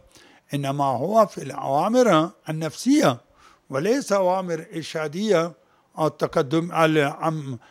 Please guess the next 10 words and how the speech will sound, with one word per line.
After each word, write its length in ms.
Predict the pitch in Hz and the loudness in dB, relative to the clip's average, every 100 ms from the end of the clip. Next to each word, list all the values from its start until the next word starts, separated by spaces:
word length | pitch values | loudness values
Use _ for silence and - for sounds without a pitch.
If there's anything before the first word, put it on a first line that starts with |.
| - | -8
مقدمية 840 | 156 143 156 147 170 233 185 185 175 - | -4 2 2 4 4 4 4 0 -4 -10
كما 280 | 143 135 | -8 -8
في 120 | - 156 | -12 -18
المقام. 440 | 127 185 - 117 _ _ _ _ _ _ _ _ _ _ _ _ _ _ _ 160 | -20 -18 -16 -16 _ _ _ _ _ _ _ _ _ _ _ _ _ _ _ -4
الإشكال 560 | 165 175 - 226 269 | 0 -2 4 6 6
الثالث 640 | 240 - 247 226 220 170 - - _ _ _ _ _ - | 4 6 8 10 8 6 -4 -20 _ _ _ _ _ -8
أنه 560 | 139 165 151 208 247 214 | -4 0 4 6 8 8
من 240 | 208 190 | 6 4
السيد 380 | 180 - 175 165 | 2 0 -2 -2
العظامة 840 | 175 160 180 214 254 208 180 170 | -2 0 0 2 0 0 -4 -8